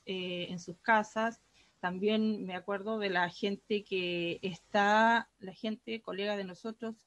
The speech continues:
que de vocación, eh, trabajan en esto y se sienten, eh,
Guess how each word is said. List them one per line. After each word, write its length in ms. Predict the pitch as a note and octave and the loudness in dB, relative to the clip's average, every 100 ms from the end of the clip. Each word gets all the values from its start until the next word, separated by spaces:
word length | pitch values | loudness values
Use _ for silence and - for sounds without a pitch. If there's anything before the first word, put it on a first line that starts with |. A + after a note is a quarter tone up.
| _ | _
que 320 | F3 F3 E3+ - _ _ _ | -10 -10 -12 -18 _ _ _
de 140 | - F3 | -8 -4
vocación, 800 | E3+ E3+ E3+ - A3+ A3+ A#3+ - _ _ _ _ | -4 -6 -8 -4 0 0 -2 -6 _ _ _ _
eh, 260 | G3 F3 E3+ | -10 -8 -6
trabajan 440 | G3 F#3+ G#3 A#3 | -2 -2 0 -2
en 120 | G#3 F#3+ | 0 0
esto 480 | G3+ - A#3+ B3 - | -4 -4 0 0 0
y 200 | G3 G3 | -4 -4
se 180 | G3+ | -6
sienten, 1040 | G3 - A3 A3+ A3+ - A3+ A3+ A3+ A3+ - | -6 0 2 2 0 2 2 2 0 -2 -4
eh, 800 | F#3 F#3 F3+ F3 F3 F3 F3 | -6 -6 -6 -4 -4 -6 -8